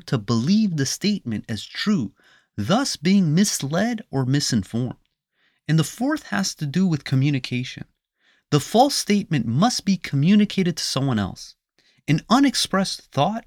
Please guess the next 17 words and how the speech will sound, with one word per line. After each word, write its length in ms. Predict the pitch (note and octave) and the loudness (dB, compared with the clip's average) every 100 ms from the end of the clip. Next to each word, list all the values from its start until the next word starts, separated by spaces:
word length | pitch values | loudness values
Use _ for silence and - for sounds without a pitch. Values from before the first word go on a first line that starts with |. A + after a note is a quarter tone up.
| _ | _
even 320 | F#3+ C4 C4 | 4 4 6
if 140 | B3+ - | 2 2
it's 160 | E3 | -2
false 520 | - - G3 F3+ - - | -2 0 0 -2 -10 -2
and 100 | C#3+ | 2
intended 480 | D3 - G#3 A3 - | 2 4 4 4 2
to 80 | B2+ | -2
deceive, 500 | A2+ - E3+ D#3+ G2+ | -2 -2 -2 -4 -2
does 180 | G2+ | -2
not 240 | D#3 A3 A3+ | 0 -2 -4
constitute 680 | - F3 A#3 - B2 - - - | -8 -4 -2 -2 -6 -4 -6 -6
a 60 | |
lie 500 | G#2+ G#2+ D3 G#3 F3 E3+ - _ - | -8 -4 -4 -2 -6 -8 -18 _ -2
until 380 | C3+ - G3+ | 0 2 2
it 100 | F#3+ | 2
is 180 | C#3 G#2 | 0 -4
communicated 840 | - - B2+ G#3 G3+ - F#3 F3+ | -6 -2 2 4 2 0 -2 -2